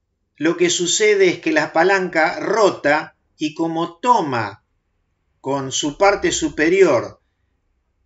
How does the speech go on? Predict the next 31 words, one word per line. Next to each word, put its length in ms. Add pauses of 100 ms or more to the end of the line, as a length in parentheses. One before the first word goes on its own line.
(180)
el 180
inserto 560
a 80
través 320
del 140
agujero, 840
lo 280
comprime 680
contra 400
las 160
caras 360
del 140
asiento. 720 (600)
Estos 400
sistemas 720
también 380
se 140
utilizan 840
para 420
insertos 560
negativos, 960 (720)
eh, 640
no 400
obstaculizan 1040
el 160
flujo 400
de 80
la 100
viruta 640
y 120
son, 380